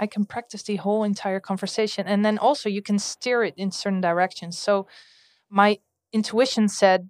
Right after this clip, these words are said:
"This is not going well because this producer is always doing this and this and this." And the, then he said, "You know, the solution is very easy because you know, uh, your intuition is right. You know what she's like. So you can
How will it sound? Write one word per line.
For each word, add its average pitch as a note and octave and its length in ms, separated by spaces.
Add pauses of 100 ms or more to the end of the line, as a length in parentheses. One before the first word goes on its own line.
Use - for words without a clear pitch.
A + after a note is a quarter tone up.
"This G#3+ 220
is F#3+ 120
not G3 200
going F3+ 320
well E3 360
because F#3 560 (760)
this - 300 (340)
producer G3 680
is F3+ 140
always F#3+ 400
doing F3 360
this F3 220
and F3+ 80
this F3+ 200
and F#3 100
this." - 360
And G3 140
the, G3 200
then G3 240
he A3 100
said, F#3+ 300
"You A#3+ 100
know, G3+ 100
the G3 120
solution A3 420
is G3 120
very F#3 220
easy A3+ 240
because F3+ 260
you A#3 100
know, A3 340 (1200)
uh, F3+ 260
your F#3 120
intuition G#3 520
is F3+ 120
right. D#3+ 320
You G#3 120
know G3 260
what F#3 240
she's - 220
like. D3+ 220
So - 140
you G#3 180
can G3 240